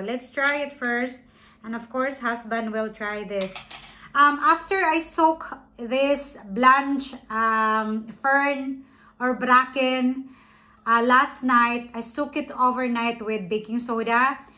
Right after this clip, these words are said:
Uh, I wash it thoroughly before I cook it. Like, I really wash it out because,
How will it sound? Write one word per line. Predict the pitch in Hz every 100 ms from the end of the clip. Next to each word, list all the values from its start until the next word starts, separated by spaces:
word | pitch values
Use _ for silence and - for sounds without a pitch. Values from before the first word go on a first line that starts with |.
| - -
Uh, | - 240 233 226
I | 240
wash | 220 254 269 - 302
it | - -
thoroughly | 247 254 262 254 247 240 240 240 214
before | 233 - -
I | 208 196
cook | - 247 226
it. | 208
Like, | 196 190 202
I | 190
really | 233 240
wash | 202 190 220 220
it | 208 196
out | 202 208 202
because, | 202 214 196 -